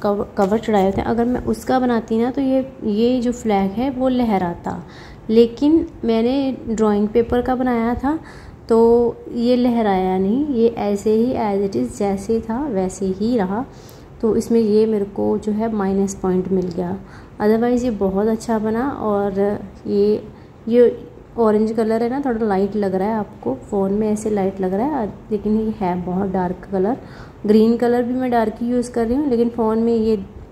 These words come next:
थोड़ा सा light ही दिख रहा है। और phone इस time मैंने नूर को पकड़ाया है कि "मैं बना रही हूँ, तो तू clip ले ले एक।" तो वो साथ में homework कर रही थी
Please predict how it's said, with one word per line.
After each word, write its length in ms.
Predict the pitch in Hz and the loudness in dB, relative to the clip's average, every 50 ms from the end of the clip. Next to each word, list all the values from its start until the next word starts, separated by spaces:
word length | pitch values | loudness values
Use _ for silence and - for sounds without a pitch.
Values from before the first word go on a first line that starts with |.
| - - - - - - - - - - | -20 -20 -20 -20 -20 -20 -20 -14 -6 -2
थोड़ा 140 | 214 208 214 | 0 2 2
सा 120 | 220 240 | 2 0
light 360 | 220 214 202 196 190 190 196 190 | 2 2 4 4 4 2 2 0
ही 200 | 196 - 220 220 | -2 -4 -4 -2
दिख 280 | 202 190 202 202 - 220 | -2 -2 -4 -4 -2 -2
रहा 140 | 202 196 196 | -2 0 -2
है। 220 | 196 214 254 262 - - - - - - - - | -2 -4 -6 -8 -10 -16 -20 -20 -20 -16 -6 0
और 100 | 233 240 | 0 0
phone 340 | 247 247 254 247 240 247 254 | 2 2 4 4 4 4 4
इस 220 | 254 247 - - | 2 0 -2 0
time 160 | - 247 240 | 0 0 2
मैंने 220 | 240 240 240 240 247 | 2 2 2 2 2
नूर 240 | 240 233 220 220 208 | 2 2 0 0 0
को 120 | - 226 | -2 -4
पकड़ाया 460 | 220 - 220 214 208 208 208 208 220 | -4 -4 -4 -2 -2 0 0 0 0
है 140 | 226 214 214 | 0 0 -2
कि 120 | 208 233 | -2 0
"मैं 220 | 226 220 214 214 202 | 0 0 0 0 0
बना 220 | 208 208 208 202 | 0 0 0 0
रही 140 | 196 196 220 | 0 0 0
हूँ, 160 | 240 254 240 | 0 0 -2
तो 160 | 214 226 220 | -4 -4 -4
तू 140 | 208 208 220 | -4 -4 -4
clip 360 | 202 - 220 208 202 196 - | -4 -2 0 -2 0 0 -2
ले 180 | 214 202 196 196 | 0 0 0 2
ले 220 | 185 190 196 196 | 2 2 2 0
एक।" 180 | 190 190 - - 269 - - - - - - - - - - - | 0 -2 -6 -8 -10 -10 -12 -16 -20 -20 -20 -20 -20 -10 -4 0
तो 60 | 240 | 2
वो 60 | 254 | 4
साथ 180 | 254 277 254 247 | 4 4 4 4
में 140 | 254 269 | 4 4
homework 340 | 269 262 247 226 220 233 247 | 4 4 4 4 4 2 0
कर 180 | 240 - 262 254 | 0 0 0 0
रही 220 | 240 254 254 262 | 2 0 0 0
थी 220 | 254 - 311 320 | -2 -4 -6 -8